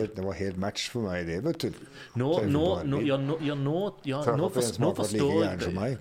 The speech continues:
Speaker 1: meg.
Speaker 2: <laughs> Nå, ja, men nå forstår jeg det litt grann mer, den der greia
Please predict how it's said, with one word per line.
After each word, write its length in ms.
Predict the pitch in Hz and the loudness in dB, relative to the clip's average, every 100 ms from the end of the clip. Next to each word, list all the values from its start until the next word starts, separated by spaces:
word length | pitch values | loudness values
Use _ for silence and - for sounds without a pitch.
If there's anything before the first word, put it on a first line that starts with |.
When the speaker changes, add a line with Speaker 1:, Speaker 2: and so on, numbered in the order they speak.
| - | -4
Speaker 1:
meg. 360 | - 131 151 139 | -2 0 0 2
Speaker 2:
<laughs> 40 | |
Nå, 120 | 143 185 | 2 2
ja, 100 | 185 | 0
men 120 | 135 143 | 2 0
nå 80 | 185 | -2
forstår 480 | 214 - 135 170 | -4 -4 -2 -2
jeg 80 | 151 | -2
det 120 | 135 107 | -4 -6
litt 180 | - | -8
grann 300 | - 120 113 113 | -8 -6 -4 -4
mer, 220 | 98 127 139 - | -4 -6 -8 -6
den 160 | 107 | -4
der 140 | 101 107 | -2 -4
greia 260 | 98 98 | -4 -4